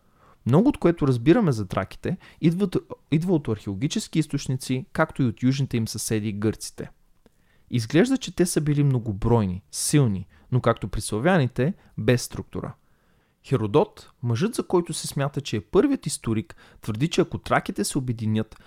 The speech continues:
биха могли да покорят света. Това, което става обаче, е те самите биват покорени от македонците,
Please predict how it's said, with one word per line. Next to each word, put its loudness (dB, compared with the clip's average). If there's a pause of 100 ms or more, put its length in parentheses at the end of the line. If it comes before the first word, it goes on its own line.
(120)
биха 0
могли 2
да 0
покорят -4
света. -8 (640)
Това, 2
което -2
става 4
обаче, 0 (280)
е 2
те 0
самите 2
биват 2
покорени -2
от -4
македонците, -2